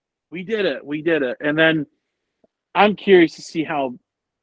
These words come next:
okay, so number two, they would play, who's number three, Florida State?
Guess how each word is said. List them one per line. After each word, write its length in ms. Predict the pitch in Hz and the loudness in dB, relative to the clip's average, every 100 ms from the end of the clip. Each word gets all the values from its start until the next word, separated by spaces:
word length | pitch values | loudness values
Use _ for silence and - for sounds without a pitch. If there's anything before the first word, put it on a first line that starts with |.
| _ _ _ | _ _ _
okay, 240 | 151 147 131 | -4 -2 -2
so 240 | 139 135 | -2 2
number 260 | 190 254 170 | 4 6 4
two, 380 | - 190 190 | 6 8 8
they 140 | 170 160 | 6 4
would 160 | 151 | 2
play, 240 | - 147 135 | 2 2 2
who's 200 | 170 156 | 0 0
number 240 | 156 139 | -2 -2
three, 220 | - 143 | -2 -4
Florida 340 | - 147 139 131 | -2 0 0 -2
State? 440 | - 139 143 - | -2 0 0 -2